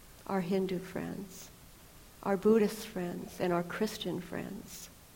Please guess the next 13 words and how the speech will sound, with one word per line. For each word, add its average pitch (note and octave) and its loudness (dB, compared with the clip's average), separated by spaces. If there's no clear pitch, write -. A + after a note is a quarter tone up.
our G3+ 2
Jewish G#3+ 4
friends, - -8
we A#3 8
are A#3 12
one. G3+ 4
<sighs> - 4
We B3+ 8
are C4 10
the B3+ 6
cells G3+ 6
of F#3+ 0
God. F#3 0